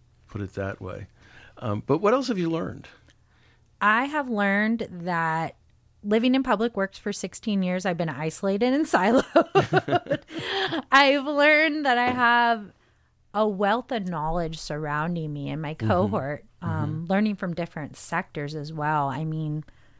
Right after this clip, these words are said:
Speaker 2: it's not often I get to talk to someone that works in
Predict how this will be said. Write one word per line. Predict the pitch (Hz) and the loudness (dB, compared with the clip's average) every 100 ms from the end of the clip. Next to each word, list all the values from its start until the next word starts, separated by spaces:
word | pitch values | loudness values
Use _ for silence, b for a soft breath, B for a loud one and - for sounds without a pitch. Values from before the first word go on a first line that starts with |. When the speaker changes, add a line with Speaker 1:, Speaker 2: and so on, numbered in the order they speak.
| b b | b b
Speaker 2:
it's | 185 - | -4 2
not | 202 190 | 2 4
often | 185 190 - 170 | 2 0 -6 -6
I | 156 | -6
get | 160 165 | -8 -10
to | - | -12
talk | - 165 165 | -10 -8 -8
to | 175 | -10
someone | 170 160 | -6 -6
that | 151 - | -6 -8
works | 165 - | -10 -8
in | 160 156 | -8 -8